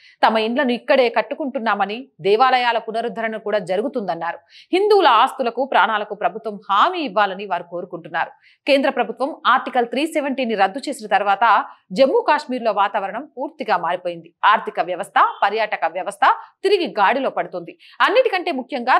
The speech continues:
తమ ఆస్తులు, తమ బంధువులను పూర్తిగా వదిలేసి వెళ్లిపోయిన కాశ్మీర్ పండితులు, హిందువులు తిరిగి తమ సొంత స్థలాలకు చేరుకుంటున్నారు. అలాగే హిందూ దేవాలయాలను తిరిగి పునరుద్ధరిస్తున్నారు.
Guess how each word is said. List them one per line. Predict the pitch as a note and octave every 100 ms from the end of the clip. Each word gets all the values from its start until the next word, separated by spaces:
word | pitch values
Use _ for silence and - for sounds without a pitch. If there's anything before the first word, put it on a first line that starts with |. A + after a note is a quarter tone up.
| E4
తమ | B3+
ఆస్తులు, | A#3 F3+ A#3 C4+ D4+ D4 F#4
తమ | A3
బంధువులను | G#3+ G3 A3+ C4 A#3 A3
పూర్తిగా | B3 F4+ G4+ F4+ C4+
వదిలేసి | G3+ G3 A#3+ A#3+
వెళ్లిపోయిన | G#3+ G3+ G3+ G3 E3+ - _ _ -
కాశ్మీర్ | D#4+ G#4+ - G4 E4+
పండితులు, | A3 A3 - A#3 C#4+
హిందువులు | G#3+ G#3+ A#3 A#3
తిరిగి | G#3+ G#3 F#4 G#4
తమ | G#3 G3+
సొంత | - B3+ F#4+ F4
స్థలాలకు | E4 - G3+ G#3+ B3+ - F#3
చేరుకుంటున్నారు. | F#3 E3+ E3+ E3+ E3+ _ _ G3+
అలాగే | G#3+ A3+ D4 B3
హిందూ | A#3 C4+
దేవాలయాలను | F#3+ G#3 A3 A3+ A3 G#3 A#3 G4+ D4+
తిరిగి | C4 A3+
పునరుద్ధరిస్తున్నారు. | A#3 A#3+ C4 F#3+ F#3+ - F3 F3